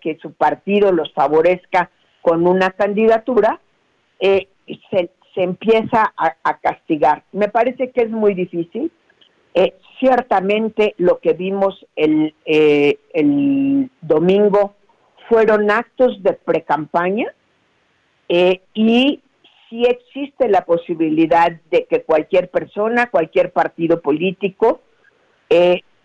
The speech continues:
denuncie frente al ine, eh, y por tanto llegue al tribunal,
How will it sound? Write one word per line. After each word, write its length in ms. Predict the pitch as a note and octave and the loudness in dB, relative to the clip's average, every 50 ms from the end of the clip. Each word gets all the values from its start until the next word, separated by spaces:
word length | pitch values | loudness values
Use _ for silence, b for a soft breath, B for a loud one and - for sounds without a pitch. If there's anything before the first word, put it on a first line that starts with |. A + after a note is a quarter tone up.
| _ _ _ - - - - C#3 C#3+ - _ _ _ _ _ _ _ _ - | _ _ _ -16 -14 -14 -14 -14 -16 -20 _ _ _ _ _ _ _ _ -12
denuncie 1300 | - E3+ C#3+ C3 F#3 F#3+ F3+ F3+ G3 G#3 G#3+ B3 C#4 D4+ D4+ D4+ C#4+ - - - - F#3+ G3 G3 G3 G3 - _ _ _ - | -10 -8 -2 0 2 2 4 4 4 4 4 4 4 4 4 4 4 2 0 0 2 2 4 4 2 0 -4 _ _ _ -8
frente 480 | - F#3+ G3+ A3 A3+ A#3 A3 - G#3+ G3+ | -4 -2 0 0 0 -2 -4 -2 0 0
al 160 | F#3 F#3 F#3 | 0 0 -2
ine, 540 | G#3 G#3 G#3 G#3 G#3 F#3+ F#3 F#3+ G3+ G3+ _ _ _ _ _ _ _ _ | -6 -8 -6 -6 -4 -4 -4 -4 -4 -6 _ _ _ _ _ _ _ _
eh, 340 | - F3+ E3 E3 E3 E3 - _ | -12 -6 -4 -4 -4 -4 -6 _
y 120 | - D#3+ D3+ | -10 -10 -6
por 240 | - D#3 D#3 D#3 | -2 -2 -2 -2
tanto 400 | D#3 - F#3+ G3+ G#3 G3+ - F3+ | 0 -2 -2 0 0 0 -2 -2
llegue 380 | E3 D#3+ D3+ F#3+ G3 G3 F#3+ G#3 | -2 0 -2 -2 -2 0 0 -2
al 140 | G3+ G3+ G3+ | -4 -4 -6
tribunal, 720 | - G#3+ G#3+ G#3 G#3+ A3 A3 F#3+ E3+ F3 G#3 G#3+ D4 | -8 -10 -10 -8 -8 -8 -4 -4 -4 -4 -4 -6 -8